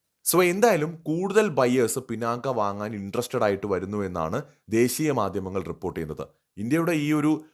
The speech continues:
റോക്കറ്റ് ലോഞ്ചർ സിസ്റ്റം ഏറ്റവും എഫിഷ്യന്റ് ആയിട്ട് വർക്ക് ചെയ്യുന്ന ഒന്നാണ്. അതോടൊപ്പം ഇതിന്റെ കോസ്റ്റ് കമ്പാരിറ്റീവ്ലി വളരെ കുറവാണ്.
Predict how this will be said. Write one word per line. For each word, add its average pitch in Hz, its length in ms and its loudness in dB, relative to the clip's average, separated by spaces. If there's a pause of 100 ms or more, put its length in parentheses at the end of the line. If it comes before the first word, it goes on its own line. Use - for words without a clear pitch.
(140)
റോക്കറ്റ് 135 580 0
ലോഞ്ചർ 135 320 -2
സിസ്റ്റം 113 540 -6 (300)
ഏറ്റവും 156 300 -2
എഫിഷ്യന്റ് 175 500 0
ആയിട്ട് 175 180 0
വർക്ക് 131 240 0
ചെയ്യുന്ന 139 200 -4
ഒന്നാണ്. 87 400 -4 (260)
അതോടൊപ്പം 143 320 0
ഇതിന്റെ 180 220 -4
കോസ്റ്റ് 143 560 0
കമ്പാരിറ്റീവ്ലി 151 640 -2
വളരെ 113 280 2
കുറവാണ്. 98 540 4